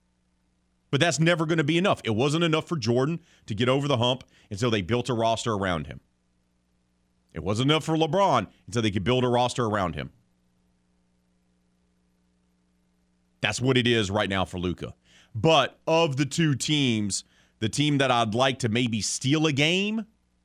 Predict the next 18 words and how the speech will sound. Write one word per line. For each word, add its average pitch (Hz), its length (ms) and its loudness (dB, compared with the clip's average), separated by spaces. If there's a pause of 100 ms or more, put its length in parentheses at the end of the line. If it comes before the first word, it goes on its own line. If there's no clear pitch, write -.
(1400)
at 135 200 2
home 196 540 0 (640)
would 131 200 2
be 147 140 2
Dallas 139 380 4
because 120 800 0 (1800)
they 123 160 2
have 117 200 2
Luka. 107 280 -2 (1900)
But 117 140 0
I - 20 -2
still 127 200 0
like 110 180 0
Phoenix 107 260 -2
to 101 60 -6
win 95 120 -4
the 80 80 -6
series. 107 380 -8